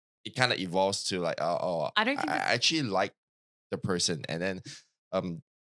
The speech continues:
Speaker 1: you start to, you know, be more cautious about what you do, or you, you're more intentional in carrying the person and stuff. You know, 'cause I see that happen. Like,
Speaker 2: Yeah.
Speaker 1: yeah.
Speaker 2: I don't think that's, I don't, see, I just don't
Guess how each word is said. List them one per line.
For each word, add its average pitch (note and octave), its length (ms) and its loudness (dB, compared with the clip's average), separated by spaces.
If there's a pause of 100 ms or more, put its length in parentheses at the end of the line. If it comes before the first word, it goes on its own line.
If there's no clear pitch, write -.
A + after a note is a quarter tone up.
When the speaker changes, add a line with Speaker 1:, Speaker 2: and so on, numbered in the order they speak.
(260)
Speaker 1:
you G2+ 80 -4
start A#2 340 6
to, G2 420 0 (100)
you G2+ 120 -6
know, A2 260 -2
be F#2+ 140 -10
more G2+ 360 0
cautious F#2+ 460 2
about F2+ 200 -2
what G2+ 120 2
you F#2 120 0
do, G2 320 0
or F#2 200 4
you, F2+ 240 -2 (220)
you're F#2+ 180 0
more G2+ 240 2
intentional F#2+ 720 -2 (140)
in F#2 140 -20 (100)
carrying G2 420 2
the F2+ 80 0
person F2+ 580 -2
and C#2+ 180 -12
stuff. E2+ 420 -4 (320)
You C3 80 2
know, C#3 60 2 (120)
'cause C3+ 140 2
I A#2+ 100 6
see C#3 260 2
that A2+ 160 4
happen. F2 560 0 (160)
Like, E2+ 200 -2 (240)
Speaker 2:
Yeah. A#3+ 440 0
Speaker 1:
yeah. G#2+ 200 0 (220)
Speaker 2:
I B3+ 100 -6
don't A4 220 -4
think E4+ 180 -4
that's, - 320 -6
I A3 140 -4
don't, - 160 -8
see, - 200 -4
I A3 100 -6
just D4 280 -6
don't G#3+ 240 -4